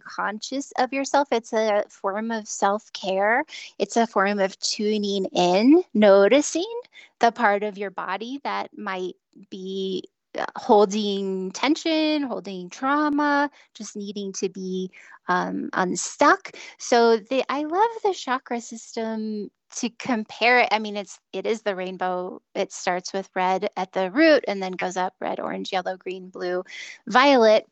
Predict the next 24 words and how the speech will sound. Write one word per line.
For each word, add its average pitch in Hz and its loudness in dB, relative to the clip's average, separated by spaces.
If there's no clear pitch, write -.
And 240 2
I 254 2
like 269 -2
comparing 285 -2
it - -8
to 254 -2
a 214 -2
rainbow 233 -2
also 247 -2
because 202 -4
a 202 0
rainbow, 208 2
if 202 -4
you 196 -8
think 202 -6
of 190 -2
it, 190 2
it's - -6
the 185 0
pure 240 4
light, 190 -2
just - -18
pure 311 0
light. 190 -6